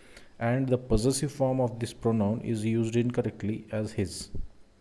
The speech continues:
In place of his, we need to use one's. One's in the, one's living.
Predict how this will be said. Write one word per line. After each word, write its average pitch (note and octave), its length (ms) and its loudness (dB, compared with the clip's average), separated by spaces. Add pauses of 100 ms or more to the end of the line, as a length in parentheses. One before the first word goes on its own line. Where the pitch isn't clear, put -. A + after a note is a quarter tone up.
(480)
In A#2 140 2
place C#3+ 300 0
of D3+ 100 -4
his, G#2 320 0 (340)
we A#2 160 -2
need A#2 260 2
to A#2+ 60 2
use B2 240 0
one's. F2+ 600 -2 (800)
One's A#2+ 380 2
in A2 180 4
the, G2+ 80 0
one's C#3+ 580 0 (480)
living. F#2 540 2